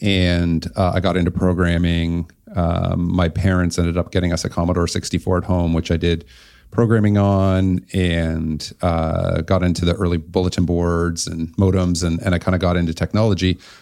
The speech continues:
I lost it a little bit, you know, in high school and then into early university, but I really rekindled that when I was in university and did this internship with I B M. And that made me really focused on, um, how I could marry,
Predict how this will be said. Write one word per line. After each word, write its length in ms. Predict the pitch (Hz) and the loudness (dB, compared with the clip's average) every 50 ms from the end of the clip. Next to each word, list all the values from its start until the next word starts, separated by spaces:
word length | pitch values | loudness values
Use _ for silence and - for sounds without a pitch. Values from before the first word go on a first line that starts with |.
| _ _ - | _ _ -2
I 100 | - 120 | 0 2
lost 440 | 110 104 104 104 120 - - - - | 4 4 4 2 2 0 -2 -2 -2
it 80 | 143 - | -2 0
a 60 | 123 | 0
little 200 | 120 107 104 110 | 2 2 2 2
bit, 280 | 98 113 139 160 - - | 2 2 0 0 -2 -4
you 120 | - 120 107 | 0 2 2
know, 140 | 101 95 92 | 4 4 2
in 80 | 90 | 2
high 120 | 87 98 95 | 2 2 0
school 520 | - - - 98 92 90 90 90 90 90 | 0 -2 -2 0 2 2 2 2 2 2
and 120 | 90 85 | 0 0
then 120 | 85 85 87 | 0 2 2
into 200 | 90 92 90 92 | 2 2 0 0
early 300 | - - 92 90 90 90 | 2 2 2 4 4 4
university, 680 | 90 87 85 80 92 95 - - 87 85 85 82 82 - - - - - _ _ | 2 2 2 2 0 0 2 2 2 2 2 0 -2 -6 -14 -20 -20 -20 _ _
but 240 | - 104 98 92 - | 0 0 0 2 2
I 40 | 110 | 2
really 280 | 98 107 113 107 101 | 4 4 4 4 4
rekindled 600 | 98 92 95 87 - - 127 139 120 98 92 80 | 4 2 0 0 0 0 2 2 2 2 2 0
that 380 | 78 82 80 82 85 - - _ _ _ _ _ _ _ _ _ _ _ _ _ _ _ _ _ _ - - - - - - | 2 0 2 2 0 -2 -6 _ _ _ _ _ _ _ _ _ _ _ _ _ _ _ _ _ _ -16 -10 -8 -8 -4 0
when 140 | - 120 110 | 4 4 6
I 40 | 113 | 6
was 120 | 107 95 | 4 4
in 100 | 107 98 | 4 4
university 480 | 95 95 92 87 92 - - 95 98 - | 4 4 2 2 0 0 0 -2 0 2
and 180 | 101 92 85 | 2 2 2
did 200 | 82 92 90 87 | 2 2 0 2
this 200 | 82 87 82 - | 0 0 0 0
internship 460 | 98 92 82 - 92 85 78 - 82 - | 0 0 0 0 -2 -2 -2 -2 -4 -2
with 100 | 82 80 | 0 0
I 140 | 82 82 | 0 0
B 160 | 80 87 98 120 | 0 0 2 2
M. 300 | 123 104 87 87 82 - - - - - - - - _ _ - - | 2 2 2 0 -2 -4 -8 -20 -20 -20 -20 -20 -20 _ _ -6 0
And 560 | 113 113 110 107 101 98 98 92 92 92 87 | 2 2 4 4 4 2 2 2 2 0 0
that 380 | 87 - - 117 131 147 - - | -2 -2 -2 0 0 0 0 0
made 240 | 107 110 107 104 | 2 2 2 2
me 100 | 104 104 | 2 2
really 260 | 95 95 92 92 92 90 | 2 2 2 2 2 2
focused 420 | - 95 90 - 95 - - - | 2 0 0 0 0 -2 0 0
on, 600 | 90 87 87 85 85 85 82 82 82 82 82 - - _ _ - | 0 2 2 2 2 2 2 2 2 0 -2 -4 -12 _ _ -6
um, 200 | 87 85 82 82 | -4 -4 -4 -4
how 280 | - - - 107 107 113 | -4 0 2 2 4 4
I 80 | 107 | 2
could 220 | 98 - 104 85 92 | 0 -2 -4 -2 0
marry, 720 | 90 87 90 92 95 98 90 85 82 80 80 80 80 - | 2 2 4 2 2 2 2 2 2 2 2 0 -2 -4